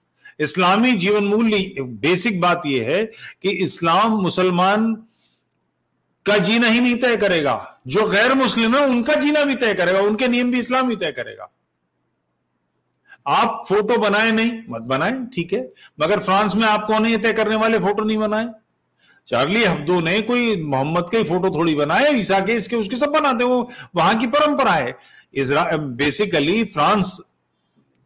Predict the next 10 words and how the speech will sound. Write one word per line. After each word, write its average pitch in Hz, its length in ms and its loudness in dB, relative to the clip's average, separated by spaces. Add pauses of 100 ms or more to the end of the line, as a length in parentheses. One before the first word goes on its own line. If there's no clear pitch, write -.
(800)
آ، 131 320 0
فلیگ 208 320 2
شپ 170 260 0
ہے 135 220 0
سارے 160 280 2
یورپ 185 500 0
کا، 147 260 2
جس 143 280 -6
نے 165 260 -2
پہلی 147 600 -4